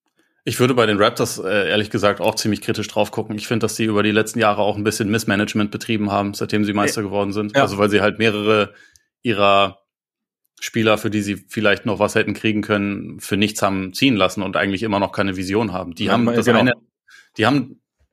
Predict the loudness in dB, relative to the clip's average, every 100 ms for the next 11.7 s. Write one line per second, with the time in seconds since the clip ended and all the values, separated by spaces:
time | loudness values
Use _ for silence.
0 | _ _ -10 0 2 4 4 2 2 -2
1 | -2 -4 -6 -2 -2 0 -2 -2 -4 -6
2 | -6 -8 -8 -6 -4 -4 -8 -6 -6 0
3 | 0 0 -4 -2 -2 0 2 2 2 0
4 | 2 0 0 0 0 0 0 0 0 -2
5 | 0 0 -2 _ _ -2 -2 0 0 0
6 | 0 -2 -4 -4 -4 0 -2 -2 -6 -4
7 | -2 -2 0 0 -2 _ -4 -2 -2 -10
8 | _ _ _ _ -8 0 2 2 2 2
9 | 4 6 6 4 -2 -10 _ _ _ -8
10 | 0 2 2 0 -4 -8 -4 -2 -2 -2
11 | 0 0 2 0 0 -2